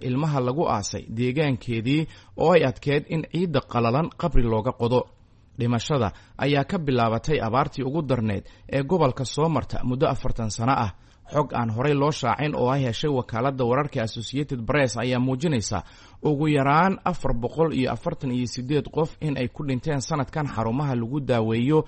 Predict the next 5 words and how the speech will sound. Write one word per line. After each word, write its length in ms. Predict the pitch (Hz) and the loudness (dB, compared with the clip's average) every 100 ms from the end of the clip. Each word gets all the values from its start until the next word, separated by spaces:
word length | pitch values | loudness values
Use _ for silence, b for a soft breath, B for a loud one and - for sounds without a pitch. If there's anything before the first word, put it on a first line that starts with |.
| B B - | B B -6
nafaqadarrada 720 | 131 151 143 131 139 165 147 123 | -4 -4 -4 -2 0 0 0 -2
ee 120 | 123 | -4
Soomaaliya 640 | - 131 135 127 117 113 | -2 -2 0 0 0 0
oo 120 | 107 | -4
keliya. 440 | - 113 104 120 | -4 -4 0 0